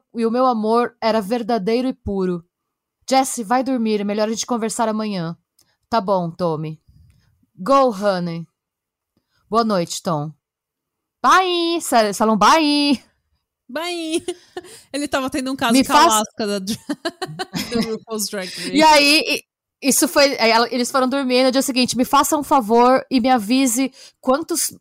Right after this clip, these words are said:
Speaker 1: quantas mensagens eu te mandei mentindo", o Tommy fala, né? E aí ela, é, "Eu já te contei duas mentiras suas que eu peguei."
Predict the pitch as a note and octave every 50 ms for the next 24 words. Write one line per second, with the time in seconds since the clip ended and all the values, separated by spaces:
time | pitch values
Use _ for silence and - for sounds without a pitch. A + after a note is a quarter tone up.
0 | - - C#4+ C#4+ E4+ D#4 C4+ D4+ D4+ D4 - - C4 A#3+ A#3 A#3+ B3 G3+ B3 A#3
1 | - A#3 A#3 A#3 A3+ G#3+ A3+ A#3+ A#3 A#3+ A#3+ - - - A3 F#3+ F#3 F3+ D3 F3
2 | E3+ D3+ A2+ F3+ F3 - - F#3 E3+ F3 F3 E3+ - - E3+ D3 D3 D3+ D3+ D3
3 | D3+ D3+ C#3+ - _ _ _ _ _ _ _ _ _ _ _ _ _ _ _ -
4 | A#3 B3 B3+ C4 B3+ B3+ B3 A#3+ A#3 A3 A3+ A3 G#3+ G#3+ G3+ - _ _ _ _
5 | _ _ _ _ - B3 A3+ A3 A3 A3+ - - _ C4+ C4 C4 C#4+ D#4 D#4 -
6 | - - D4+ C#4+ - D4+ C#4+ C4+ G#3 C#4 D#4 E4+ D#4+ D#4 E4+ E4 - - D#4 C#4+
7 | C#4+ C4+ - C#4 C#4 B3+ - - C#4 C4 - C#4+ C4 G#3+ G#3 G3+ G3 F#3 F3 F3
8 | -